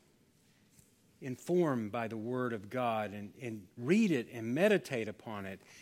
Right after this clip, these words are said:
and grow and pursue Christ in your singing. We're to,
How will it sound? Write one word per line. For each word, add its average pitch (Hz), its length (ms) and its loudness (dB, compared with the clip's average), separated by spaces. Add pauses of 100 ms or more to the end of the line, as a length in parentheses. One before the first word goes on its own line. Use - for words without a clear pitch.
(140)
and 117 260 -6
grow 143 680 0
and 117 140 -8
pursue 156 380 0
Christ 160 500 -2
in 139 140 0
your 127 120 0
singing. 143 600 0 (240)
We're 208 160 8
to, 180 260 4